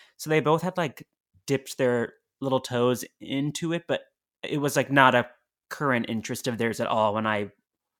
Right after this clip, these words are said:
like, wanted to, like, oh, wow, they didn't, there were no, like, cast albums of Broadway shows around the house. Um, but since then, since I've, like, made this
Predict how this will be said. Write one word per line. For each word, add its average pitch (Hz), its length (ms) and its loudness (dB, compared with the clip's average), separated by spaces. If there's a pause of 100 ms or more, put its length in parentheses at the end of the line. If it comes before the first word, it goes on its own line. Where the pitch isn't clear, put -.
(160)
like, 131 200 -4
wanted 113 220 0
to, 107 160 -14
like, 123 160 -2
oh, 95 80 -2
wow, - 300 -4
they 123 180 0
didn't, 113 260 -2
there 131 100 2
were 135 80 2
no, 127 140 0
like, 117 200 -2
cast 113 340 -2
albums 113 300 0
of 107 100 -6
Broadway 110 300 0
shows 110 420 -4
around 107 200 0
the 101 60 -6
house. 104 320 -6 (680)
Um, 117 360 -2 (180)
but 139 220 2
since 165 300 0
then, 123 220 0
since 143 200 -4
I've, 131 340 0
like, 113 220 -4
made 117 280 -2
this 110 340 -4